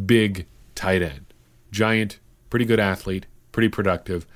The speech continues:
just a big dude who's gonna run pretty much straight down the field. Said to be unpolished as a blocker, but who isn't as a rookie? I think I would be fine with Kmet. Maybe he doesn't always play to his size.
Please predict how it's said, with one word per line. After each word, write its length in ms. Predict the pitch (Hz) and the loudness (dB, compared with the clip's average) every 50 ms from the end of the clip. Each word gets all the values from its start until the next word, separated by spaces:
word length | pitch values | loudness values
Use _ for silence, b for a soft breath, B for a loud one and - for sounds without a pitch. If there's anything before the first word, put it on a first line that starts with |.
| b b b b - | b b b b -4
just 240 | - 123 - - 110 | -2 -2 0 2 2
a 40 | |
big 280 | - - 117 113 104 101 | 2 4 4 2 2 2
dude 240 | 98 107 107 104 101 | 2 2 4 4 4
who's 220 | 92 95 98 92 - | 2 0 0 -2 -2
gonna 220 | - 104 98 98 | -2 -2 -2 0
run 300 | 92 92 95 95 92 87 | 0 0 0 0 0 -2
pretty 200 | - - 107 101 | -4 -4 -4 -2
much 360 | 95 92 92 92 - - - | -2 -2 -4 -4 -6 -8 -10
straight 440 | - - - 95 95 95 90 - - - - - | -10 -8 -6 -4 -4 -4 -4 -8 -12 -20 -16 -12
down 260 | - 90 87 85 85 | -8 -8 -6 -6 -6
the 80 | 85 80 | -8 -10
field. 360 | - - 92 80 - - - | -10 -12 -14 -14 -14 -12 -6
Said 200 | - - 127 117 | 0 2 2 2
to 60 | 117 | 2
be 140 | 117 123 120 | 2 0 0
unpolished 560 | 117 113 110 98 113 113 113 110 104 101 - | 0 0 0 -2 0 0 2 2 2 0 -2
as 100 | 104 92 | -4 -6
a 60 | 85 80 | -6 -4
blocker, 420 | - 113 123 127 117 - 120 110 | 0 0 2 2 0 -2 -4 -4
but 160 | 101 98 92 | -4 -4 -4
who 160 | 90 101 107 | -2 -2 0
isn't 320 | 107 101 95 - 104 95 92 | 0 0 0 -2 -4 -4 -4
as 160 | 87 85 85 | -4 -6 -6
a 40 | 85 | -4
rookie? 420 | 87 98 101 - - 104 95 B B B B B B B B B B | -4 -4 -4 -2 -2 -4 -4 B B B B B B B B B B
I 80 | 113 113 | -2 -2
think 420 | - - - 170 175 165 - B B B B B B B B B B - | -2 0 0 2 2 2 0 B B B B B B B B B B -4
I 140 | - 123 135 | 0 2 2
would 200 | 131 120 120 107 | 4 4 2 2
be 140 | 104 113 104 | 2 0 0
fine 540 | - - 113 104 95 90 87 87 85 82 80 - - - | 0 0 0 0 0 0 -2 -4 -6 -8 -10 -14 -12 -4
with 220 | - 98 101 - - | -4 -2 -2 -2 -4
Kmet. 320 | - 98 92 85 80 - - - - - - - - - - - - - - - - - - - - _ _ _ - - - - _ _ | -6 -4 -4 -4 -6 -8 -12 -18 -20 -20 -20 -20 -20 -20 -20 -20 -20 -20 -20 -20 -20 -20 -20 -20 -20 _ _ _ -20 -20 -20 -20 _ _
Maybe 220 | 120 135 147 143 139 | 2 2 4 4 4
he 60 | 135 | 4
doesn't 260 | 127 123 117 123 120 | 4 4 4 2 2
always 220 | 110 110 101 98 | 0 0 0 0
play 160 | - 117 110 98 | 0 0 0 0
to 100 | 95 92 | 0 0
his 140 | 85 - | -2 -2
size. 480 | - 131 120 117 113 113 107 - - - | -2 -2 0 0 0 -2 -4 -4 -8 -12